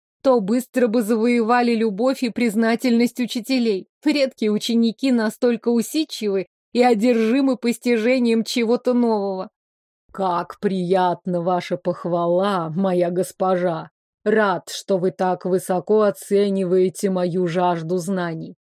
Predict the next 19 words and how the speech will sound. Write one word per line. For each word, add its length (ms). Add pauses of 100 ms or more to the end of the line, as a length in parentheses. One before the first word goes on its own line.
(200)
Позволите 760
в 60
знак 500
признательности 1000
поцеловать 680
вашу 420
руку. 440 (320)
У 140
нас 360
прикасаться 760
к 120
девушкам 580
не 120
принято, 580
но 260
в 60
Российской 800
империи 720 (340)
такое 640